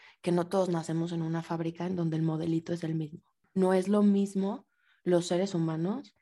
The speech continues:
que nacemos de diferentes papás, de diferentes genéticas, de diferentes historias, a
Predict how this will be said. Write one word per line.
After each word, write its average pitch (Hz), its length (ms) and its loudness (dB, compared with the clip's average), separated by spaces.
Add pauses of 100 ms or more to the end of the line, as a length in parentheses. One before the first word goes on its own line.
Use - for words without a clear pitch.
(140)
que 180 120 -2
nacemos 170 380 -2
de 170 100 0
diferentes 160 560 -6
papás, 160 560 -6
de 170 80 -4
diferentes 156 480 -6
genéticas, 156 720 -6
de 160 120 -2
diferentes 156 500 -6
historias, 156 560 -6 (460)
a 180 380 2